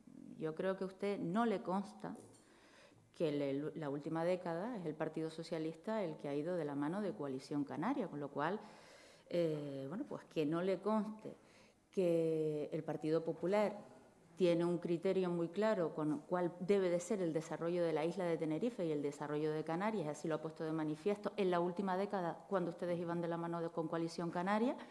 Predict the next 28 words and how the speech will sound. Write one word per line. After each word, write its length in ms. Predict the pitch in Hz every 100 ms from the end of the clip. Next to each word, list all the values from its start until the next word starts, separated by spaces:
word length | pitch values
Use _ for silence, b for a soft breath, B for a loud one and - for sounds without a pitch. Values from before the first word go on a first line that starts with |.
| B B B B
bueno, 220 | 151 190
pues 180 | - 151
es 100 | 165 151
un 140 | 170
problema 400 | 160 160 165 165
suyo 500 | - 233 226 220 285
y 60 | 208
del 160 | 147
Partido 360 | 143 - 147 151
Socialista 600 | 156 160 165 180 185 233
más 180 | 214 180
que 160 | - 165
nuestro 560 | 175 208 208 233 247
y 80 | 220
del 140 | 170
Partido 480 | 151 151 147 156 156
Popular 480 | 156 151 156 165 190
y 80 | 185
mío 220 | 165 160
en 80 | 151
concreto. 520 | 143 139 - - - - B B B B B B B B
Respecto 380 | - 208 220 -
a 180 | 208 208
cosas 360 | 214 302 311 294
que 220 | 285 254
tampoco 560 | - 240 233 254 254
le 140 | 240 233
constan, 480 | 220 202 - -